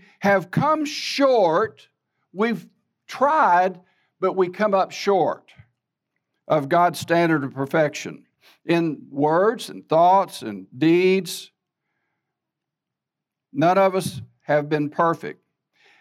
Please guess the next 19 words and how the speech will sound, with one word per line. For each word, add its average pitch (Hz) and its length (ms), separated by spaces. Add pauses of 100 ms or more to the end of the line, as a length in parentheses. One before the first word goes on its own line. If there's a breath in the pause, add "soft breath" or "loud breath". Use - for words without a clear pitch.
And 170 140
the 156 80
bad 233 380
news 254 340
gets 202 320
worse. 202 720 (1600)
There's 202 260
a 214 80
penalty 196 880 (1040)
for 170 140
sin, 151 680
and 175 220
that 185 200
is 185 180
death. 196 480
For 156 160
the 156 80
Bible 165 400
says, 196 460